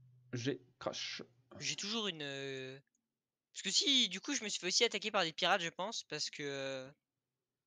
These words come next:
Speaker 2: mais j'étais rem-, mon vaisseau était rempli de, euh, d'armure, de, d'armes, de munitions et tout. J'étais super content.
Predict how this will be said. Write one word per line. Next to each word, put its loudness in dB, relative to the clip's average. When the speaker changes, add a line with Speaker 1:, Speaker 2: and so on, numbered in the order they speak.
Speaker 2:
mais -6
j'étais 2
rem-, 2
mon -4
vaisseau 0
était 2
rempli 0
de, -2
euh, -2
d'armure, 2
de, -6
d'armes, 6
de -2
munitions 0
et 0
tout. -2
J'étais 2
super 6
content. 2